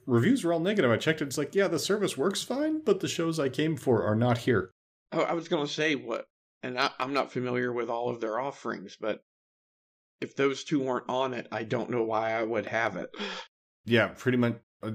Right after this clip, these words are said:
Speaker 1: their original shows will probably eventually land there now that the service is, is running. But at, for this point, it's more like, you know, if you wanna stream Cheers, that's where you do it. That kind of thing.
Speaker 2: Okay.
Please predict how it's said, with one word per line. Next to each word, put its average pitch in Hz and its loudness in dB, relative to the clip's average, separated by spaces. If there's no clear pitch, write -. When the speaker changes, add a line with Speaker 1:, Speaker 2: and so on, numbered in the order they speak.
Speaker 1:
their 107 4
original 107 2
shows 90 0
will 95 0
probably 143 4
eventually 92 2
land 104 4
there 110 2
now 87 2
that 82 -2
the 90 -4
service 85 0
is, 80 -4
is 80 -4
running. 101 2
But 90 0
at, 90 -4
for 104 0
this 107 2
point, 104 0
it's 90 -2
more 92 2
like, 85 0
you 87 -6
know, 80 -6
if 90 -8
you 98 0
wanna 95 2
stream 92 2
Cheers, 85 4
that's 82 0
where 82 0
you 73 0
do 76 2
it. - -4
That - -4
kind - -2
of - -4
thing. - -6
Speaker 2:
Okay. 131 -2